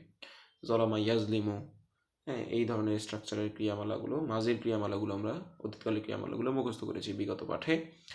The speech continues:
এই পাঠে আমরা এই ক্রিয়ামালাগুলোকে বাক্যে ইনশাআল্লাহ ব্যবহার করব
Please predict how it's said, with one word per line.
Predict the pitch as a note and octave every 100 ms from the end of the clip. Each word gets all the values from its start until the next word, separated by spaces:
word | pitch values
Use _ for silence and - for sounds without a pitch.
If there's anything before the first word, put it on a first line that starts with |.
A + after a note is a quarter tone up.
| - - - _
এই | B2
পাঠে | C3+ C#3+ C#3+
আমরা | C3 A#2+ C3+
এই | D#3+ B2
ক্রিয়ামালাগুলোকে | A#2+ B2 A#2 A2+ A2+ A2 A2 A#2 A2+ B2+ C3 D3 D#3
বাক্যে | A#2 G2 - - B2+
ইনশাআল্লাহ | A2 - A#2+ A#2
ব্যবহার | G#2+ G#2 A2
করব | G#2 G#2+